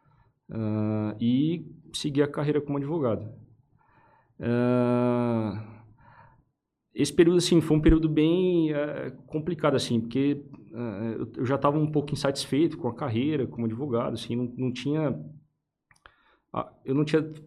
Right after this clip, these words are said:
é, sido tão bem sucedido, né? É, é, talvez se, lógico, talvez se eu tivesse, é,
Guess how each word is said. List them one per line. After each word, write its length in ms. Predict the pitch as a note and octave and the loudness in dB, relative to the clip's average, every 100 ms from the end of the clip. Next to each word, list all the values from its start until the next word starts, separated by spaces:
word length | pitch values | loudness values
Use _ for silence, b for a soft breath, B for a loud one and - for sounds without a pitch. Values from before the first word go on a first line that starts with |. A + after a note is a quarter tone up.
| D#3+ | -10
é, 220 | A#2+ A2+ | -8 -6
sido 260 | - D3+ D3+ | -4 -4 0
tão 180 | D3+ | 0
bem 140 | C#3 D3 | 2 2
sucedido, 640 | C#3+ - - D3+ A2+ A2 | 0 -4 -2 0 0 0
né? 340 | A#2 B2 A#2 A2+ | 0 -2 -4 -8
É, 960 | A2 G#2+ G#2+ G#2+ G2+ G2 F#2 E2 - E2 | -6 -4 -4 -4 -4 -6 -8 -12 -16 -18
é, 120 | F2+ | -12
talvez 320 | - A#2+ B2+ C3 | -6 0 0 0
se, 300 | - C#3+ A2+ | -2 -2 -2
lógico, 400 | - B2+ B2+ - | 0 -2 -2 -10
talvez 300 | - A2+ A2+ | -2 -2 0
se 80 | |
eu 220 | B2 A#2 - B B B B | -2 -2 -6 B B B B
tivesse, 720 | - G#2+ A2+ A2+ A#2+ A#2 A2+ - | -4 2 4 2 0 2 2 0
é, 460 | A2 G#2 G#2 G2 | -4 -2 -2 -4